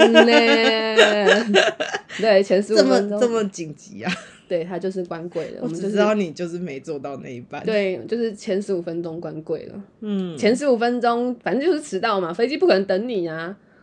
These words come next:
Speaker 2: 嗯。
Speaker 1: 然后那时候我们就在想，“天啊，完蛋了，怎么办呢？”
Speaker 2: 再买一张。
Speaker 1: 是要再买一张机票吗？我们就，就每一个柜台去问，每一张机票回台湾的钱都是十几万日币。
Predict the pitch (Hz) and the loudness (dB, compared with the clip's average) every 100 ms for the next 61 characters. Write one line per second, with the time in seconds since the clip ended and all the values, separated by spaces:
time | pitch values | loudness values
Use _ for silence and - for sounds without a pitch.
0 | _ 185 170 165 147 196 247 269 285 285 | _ -12 -10 -10 -8 -4 -4 -2 -4 -4
1 | 196 233 196 160 185 208 208 170 175 202 | -4 -2 -4 -4 -6 -6 -10 -14 -16 -14
2 | 196 147 151 175 185 147 147 156 _ 196 | -12 -12 -14 -12 -12 -12 -18 -20 _ -12
3 | 175 196 - 208 - 170 160 151 151 151 | -12 -14 -16 -16 -10 -10 -8 -10 -12 -14
4 | 180 _ _ - 311 320 339 220 247 254 | -16 _ _ -4 -2 0 0 2 2 2
5 | 269 254 254 294 247 214 214 202 214 226 | 0 -4 -6 -4 -4 -4 -2 -2 -2 -4
6 | - 269 233 175 196 202 226 196 170 202 | -4 -2 0 -2 -2 -2 -2 -4 -4 -4
7 | 214 208 180 202 - 202 175 214 226 214 | -2 -2 -4 -10 -16 -12 -8 -8 -6 -6
8 | 208 208 208 202 220 165 170 165 170 175 | -6 -8 -10 -6 -4 -4 -4 -8 -6 -6
9 | 190 220 202 170 160 180 214 240 226 190 | -6 -4 -6 -8 -8 -6 -6 -6 -4 -2
10 | 170 - 190 160 170 170 165 160 160 | -4 -8 -8 -8 -8 -8 -8 -10 -12